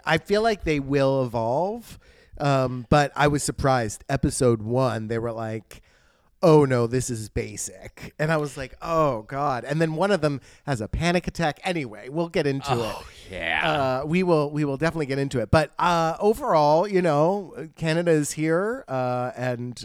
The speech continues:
Speaker 1: I am happy for it. And thank goodness for Jimbo, because Jimbo now is, uh,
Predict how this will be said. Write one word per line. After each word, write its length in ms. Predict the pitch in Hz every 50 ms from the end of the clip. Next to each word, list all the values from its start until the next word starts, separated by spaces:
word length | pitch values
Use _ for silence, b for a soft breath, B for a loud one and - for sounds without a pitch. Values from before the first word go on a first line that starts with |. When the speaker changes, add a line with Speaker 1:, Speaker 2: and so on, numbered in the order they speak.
| - -
Speaker 1:
I 160 | 123 120 123
am 300 | 123 120 117 117 117 117 b b b b b b b
happy 280 | - 156 160 - 151
for 300 | 139 - 139 139 139 139 143
it. 180 | 147 151 - -
And 220 | 123 123 127 123 -
thank 500 | - - 135 135 139 143 147 _ - - _
goodness 580 | - 139 135 131 104 117 107 98 101 104 - - _
for 180 | - - 117 113
Jimbo, 500 | 104 117 101 95 101 - - - - -
because 260 | - 156 - 151 139
Jimbo 520 | 120 - - 160 160 165 160 156 143 139 131
now 400 | 131 123 120 117 117 117 117 117
is, 500 | - 120 117 113 113 113 113 104 - - b b b b b b b b b b b b _ _ _ -
uh, 100 | 196